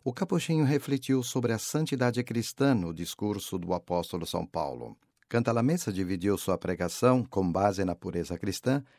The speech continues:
em quatro pontos: pureza, beleza e amor ao próximo, pureza e renovação e puros de coração. Comentando o discurso de São Paulo aos Romanos, que diz: "Despojemo-nos das obras das trevas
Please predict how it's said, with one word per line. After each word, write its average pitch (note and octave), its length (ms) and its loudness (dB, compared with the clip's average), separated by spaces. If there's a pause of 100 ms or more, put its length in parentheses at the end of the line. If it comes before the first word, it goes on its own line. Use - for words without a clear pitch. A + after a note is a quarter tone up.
(120)
em E3+ 120 2
quatro C#3+ 400 0
pontos: E2 680 -4 (240)
pureza, A#2 580 2 (280)
beleza G2+ 640 2
e F2+ 100 0
amor E2+ 240 0
ao E2 80 2
próximo, B2 680 -2 (280)
pureza G2+ 500 2
e F#2 40 0
renovação F#2 760 -2 (300)
e C#3+ 100 -2
puros F#2 440 -4
de F#2+ 100 -6
coração. F2 680 -4 (200)
Comentando E3 460 2
o G#2+ 40 2
discurso F2+ 500 -4
de E2 120 -8
São F#2+ 260 2
Paulo E2+ 320 -2
aos D#2 140 -6
Romanos, F2 640 -6
que - 120 -10
diz: D#2+ 420 -8 (360)
"Despojemo-nos F#2 880 -4
das E2 260 -4
obras F2 380 0
das E2 220 -6
trevas F2 520 -4